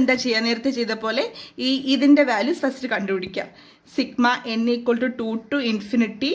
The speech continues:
A n minus two into X raised to n minus two. ഇതിൽ നമ്മൾ two-ൻ്റെ വാല്യൂ കൊടുക്കുമ്പോൾ നമുക്ക് എന്താ കിട്ടുക? A n minus two, അതായത് A two minus two. So A zero into X raised to two minus two. X raised to two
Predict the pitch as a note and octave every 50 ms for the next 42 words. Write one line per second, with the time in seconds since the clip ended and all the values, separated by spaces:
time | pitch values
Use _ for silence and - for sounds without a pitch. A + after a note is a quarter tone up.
0 | - - - - - _ - - A3+ A#3 A#3+ C4+ - - - G#3+ G#3+ A3 A3 A3+
1 | A#3 A#3+ B3+ C4 D4 F4 E4+ - - - - B3+ A#3+ A#3+ A#3+ B3 B3 B3 C4+ D4
2 | - - A3 A#3 - - - B3+ A#3+ B3 B3 - D4 C#4 A#3+ G#3 G#3+ A3 A3+ A#3
3 | A#3+ B3 C4 C#4+ C#4+ - - G#3+ A3+ F#4+ - - - - - - - C4+ C4 D4
4 | D4 D4+ D4 C#4 C#4 D4 C#4+ D4 C#4+ C#4 C#4 C#4+ D4 C#4+ C4+ B3+ B3+ C4 C#4 C4+
5 | C4 C4 C4+ C#4 C4+ C#4+ C#4 C4+ B3+ C4 C4+ C#4 B3+ B3+ B3 C4 C#4+ B3+ B3+ -
6 | - A3 G#3+ G#3+ G#3+ - - - - - _ _ _ _ _ _ _ _ _ _
7 | _ _ _ _ _ _ _ _ - A#3 A3+ A3+ A#3+ C#4+ D4+ - - A3+ A3+ A#3
8 | A#3+ B3+ B3+ B3+ C4 C4+ C#4+ C#4 - - G3 F3+ G3+ G#3 A3 B3+ C#4 - A#3+ A3+
9 | B3+ C#4+ - - C4 A#3 A3+ A#3+ B3+ B3+ C4 C4 C#4+ D4 D4 - - A3+ F3+ E3+
10 | - - _ _ - - C#4+ C4 - A3+ G#3 G#3+ A#3 A#3 - B3 A3+ G#3+ G3+ A3
11 | B3 - - A3+ G#3 A3 G#3+ D4 F4 - - A3+ A#3+ A#3 - - - D4 D4 D4
12 | D4 - G#4 - - C4 B3 B3 A#3+ B3+ B3 A#3+ A#3+ B3 B3 - A#3 G3 F3 -
13 | - - - - C4+ C#4 C#4 - - - D4+ C#4+ - - C#4+